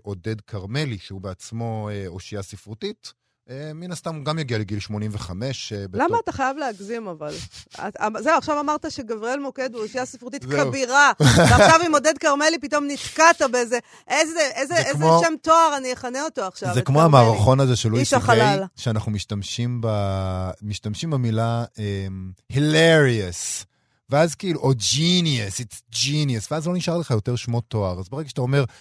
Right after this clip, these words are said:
Speaker 1: אתה לא יכול, טוב, בסדר,
Speaker 2: אה,
Speaker 1: בקישור.
Speaker 2: בכלל, המילה
Speaker 1: בקיצור.
Speaker 2: אושייה היא בעיניי, אפשר ל-, להוציא אותה
Speaker 1: בואי,
Speaker 2: מהמילון.
Speaker 1: בואי, בואי
Speaker 2: בוא
Speaker 1: נ-,
Speaker 2: נוציא אותה.
Speaker 1: נתחמק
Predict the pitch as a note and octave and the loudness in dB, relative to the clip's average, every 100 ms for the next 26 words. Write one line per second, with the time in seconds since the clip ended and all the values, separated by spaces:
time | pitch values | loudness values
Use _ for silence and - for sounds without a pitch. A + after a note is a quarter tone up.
0 | _ _ _ A2+ A#2 C3+ C#3 - - F#2+ | _ _ _ -10 -4 -4 -4 -8 -12 -12
1 | - G2 F#2+ F2+ F2 - E4 - G#4 D4+ | -12 -12 -10 -8 -8 -8 -6 0 0 0
2 | A#3 A3+ B3 B3+ A#3 - A#3+ G#3 F#3+ E3+ | -2 -4 -2 -2 -2 -6 -4 -4 -4 -6
3 | F#3 F#3 F#3 F#3+ F#3+ F#3 - F#3 F#3+ - | -10 -10 -10 -8 -8 -10 -8 -6 -6 -6
4 | F#3 F3 A#3 A#3+ F#3+ E3+ G3 G#3 F#3+ F3 | -8 -6 -6 -8 -2 2 2 0 -2 -2
5 | E3 C#3+ C3+ C3 F#3 C#4 C#4+ C#3+ D3 - | -2 -4 -4 0 2 2 2 0 0 0
6 | B2+ D3+ D#3 F3+ G#3 - - | -2 0 2 2 0 -4 -16